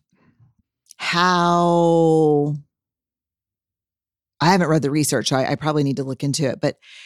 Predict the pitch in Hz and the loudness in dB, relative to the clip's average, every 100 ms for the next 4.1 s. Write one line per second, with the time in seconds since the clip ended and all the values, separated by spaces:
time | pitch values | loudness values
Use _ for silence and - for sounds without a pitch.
0 | - _ 156 165 - 156 135 147 147 127 | -20 _ 0 0 0 -4 -4 0 0 0
1 | 131 131 120 143 131 127 120 110 131 - | -2 -2 -2 -4 -6 -4 -4 -2 -4 -2
2 | - - 147 160 156 139 - 160 156 156 | -2 0 0 2 0 -2 -2 -2 2 2
3 | 143 131 143 - 143 143 143 135 131 120 | 0 0 -2 -2 0 2 2 0 -2 -2